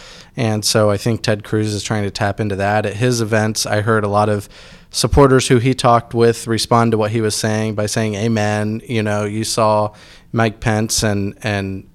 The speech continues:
Matt Bevin, the Kentucky governor, who also spoke at the, at the Cruz event, say that, you know, they, they made a lot of biblical references and, and things like that.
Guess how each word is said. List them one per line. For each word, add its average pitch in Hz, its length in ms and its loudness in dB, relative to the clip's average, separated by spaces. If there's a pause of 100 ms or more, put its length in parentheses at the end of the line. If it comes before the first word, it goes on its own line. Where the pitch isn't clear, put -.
Matt 110 240 -2
Bevin, 107 240 -2
the 98 80 -4
Kentucky 107 440 -6
governor, 101 240 -4
who 101 120 -4
also 104 320 0
spoke 98 400 -4
at 98 160 -8
the, 95 320 -6 (140)
at 110 180 -6
the 95 180 -6
Cruz 113 360 -4
event, 101 360 -4 (380)
say 117 480 6
that, 104 380 0 (400)
you 127 160 -2
know, 104 200 0
they, 113 140 0
they 120 200 4
made 117 140 2
a 113 60 2
lot 101 140 2
of 90 80 -8
biblical 120 420 2
references 101 880 -2
and, 95 220 -6
and 98 180 -6
things 104 300 -4
like 98 200 -6
that. 101 340 -2